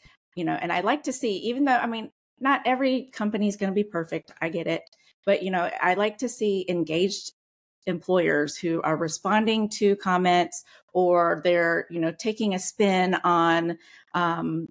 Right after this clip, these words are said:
you know, some of the things that people perceive to be negative about the company and showing that they're improving the message and their story. So I like to see that. So I think it's truly important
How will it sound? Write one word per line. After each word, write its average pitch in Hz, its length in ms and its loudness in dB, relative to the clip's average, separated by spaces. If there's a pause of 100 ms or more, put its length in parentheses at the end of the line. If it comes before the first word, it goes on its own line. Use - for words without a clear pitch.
(120)
you 180 120 -2
know, 165 120 2
some 208 300 2
of 190 60 2
the 185 80 2
things 175 420 -2
that 165 180 -2
people 180 280 -4
perceive 165 520 -6
to - 80 -10
be 156 160 -4
negative 160 400 -2
about - 300 -4
the 160 60 -10
company 160 680 -4
and 151 260 -4 (240)
showing 202 460 0
that 180 180 0
they're 165 320 -2 (160)
improving 160 800 -2 (320)
the 175 80 -2
message 160 480 0
and 156 140 -2
their 147 100 -4
story. 113 500 -4
So 151 200 -4
I 147 80 -2
like 185 240 -2
to 202 100 -6
see 175 200 -4
that. 160 300 -2
So 165 120 -4
I 160 60 -6
think 165 220 -10
it's - 180 -10 (360)
truly 247 340 4
important 175 640 -2